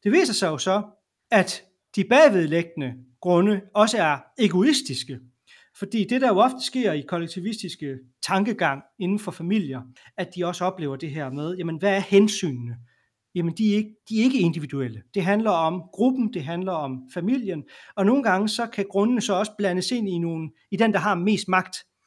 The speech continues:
Så for eksempel så her, jamen, det påvirker jo Maud,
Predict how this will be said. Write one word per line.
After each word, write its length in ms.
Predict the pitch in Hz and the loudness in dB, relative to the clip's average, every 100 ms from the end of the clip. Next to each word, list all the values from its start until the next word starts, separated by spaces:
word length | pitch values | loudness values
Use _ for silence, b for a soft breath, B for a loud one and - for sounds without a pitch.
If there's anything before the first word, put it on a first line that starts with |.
| b - | b -12
Så 140 | 180 | -8
for 80 | 185 | -6
eksempel 380 | 196 220 220 143 | -2 -2 -2 -6
så 160 | 202 | -4
her, 300 | 170 254 135 127 B - | 2 2 2 -2 B -6
jamen, 260 | 196 196 214 _ | -2 -2 -4 _
det 140 | 220 220 - _ | -6 -6 -10 _
påvirker 520 | - 254 247 185 139 | 4 4 6 0 0
jo 100 | 151 | -4
Maud, 420 | 143 151 156 185 | -4 -4 -2 -4